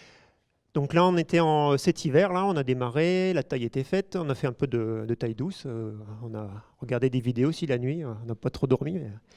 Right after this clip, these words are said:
des heures et des heures de vid-, de verre de terre production. Donc démarrage, mois de février, il avait un petit peu plu, l'herbe commence à se développer.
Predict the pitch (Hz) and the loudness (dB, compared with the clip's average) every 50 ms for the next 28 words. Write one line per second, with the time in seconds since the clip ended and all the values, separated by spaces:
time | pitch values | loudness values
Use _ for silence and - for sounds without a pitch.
0 | - _ _ _ _ _ _ - 139 131 123 139 143 139 139 131 135 123 143 139 | -20 _ _ _ _ _ _ -2 0 2 4 4 4 6 6 6 6 6 6 6
1 | 135 135 127 127 131 127 143 143 135 123 120 117 113 135 131 120 - 143 127 - | 6 4 2 2 0 -4 -4 -2 -2 0 0 2 2 2 2 2 0 -2 -2 -2
2 | 131 120 120 - - 160 165 202 190 - _ _ _ _ - _ _ - - - | -2 -4 -4 -4 -2 -4 -4 -4 -4 -10 _ _ _ _ -20 _ _ -20 -20 -20
3 | - - - - - - _ _ - - 143 147 147 135 170 165 160 151 139 151 | -20 -20 -20 -20 -20 -20 _ _ -4 -2 0 2 6 6 8 8 8 6 6 6
4 | 180 202 180 180 170 156 - 160 147 135 139 139 135 151 170 196 208 208 214 214 | 6 6 6 6 4 4 4 2 2 2 2 2 4 4 6 6 6 6 6 6
5 | 202 165 147 131 139 135 131 - - _ - - 185 143 170 170 147 - - 156 | 4 4 4 4 4 2 2 0 -6 _ -2 0 4 6 8 8 8 6 4 4
6 | 147 160 170 185 196 175 170 160 143 - 147 135 139 135 - - 143 123 123 131 | 6 6 6 6 6 6 4 2 2 2 2 2 2 2 2 0 -2 0 0 -2
7 | 123 117 117 123 127 - 175 185 196 208 196 | -2 0 0 -2 2 4 6 6 6 4 0